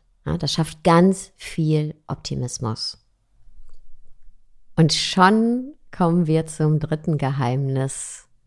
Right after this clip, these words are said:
gesunder Partnerschaften und das ist offen miteinander sprechen. Offen zu kommunizieren ist das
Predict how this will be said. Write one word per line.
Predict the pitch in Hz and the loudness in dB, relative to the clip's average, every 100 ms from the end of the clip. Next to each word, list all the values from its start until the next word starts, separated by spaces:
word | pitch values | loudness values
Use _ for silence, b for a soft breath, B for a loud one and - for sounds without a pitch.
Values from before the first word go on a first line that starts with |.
| _ _ _ _ _ _ _ _ _ _ | _ _ _ _ _ _ _ _ _ _
gesunder | 147 135 135 127 | -2 2 2 0
Partnerschaften | - 127 - 120 - 127 123 - - 151 151 | 0 -4 -2 -4 -2 -4 -6 -6 -4 -2 -4
und | - 131 - | -6 -8 -2
das | 131 131 - | -2 -2 -2
ist | 135 127 - - - b b b b b b b b _ _ _ _ _ _ _ _ _ _ _ _ - | -2 -2 -4 -14 -20 b b b b b b b b _ _ _ _ _ _ _ _ _ _ _ _ 4
offen | 139 - 147 139 143 - _ _ _ _ _ _ | 4 4 0 0 -2 -8 _ _ _ _ _ _
miteinander | - 127 - - _ - 127 117 117 120 127 _ | 0 2 0 -10 _ -4 -2 -2 -4 -6 -6 _
sprechen. | - - 107 123 - 123 - - | -10 -6 -6 -6 -8 -10 -2 2
Offen | 147 - 147 | 4 4 -2
zu | 147 147 | -2 -6
kommunizieren | - 143 139 143 147 - 139 131 131 | -2 0 2 0 -4 -4 -4 -2 -4
ist | - - - | -8 -6 -2
das | 131 - | -2 -2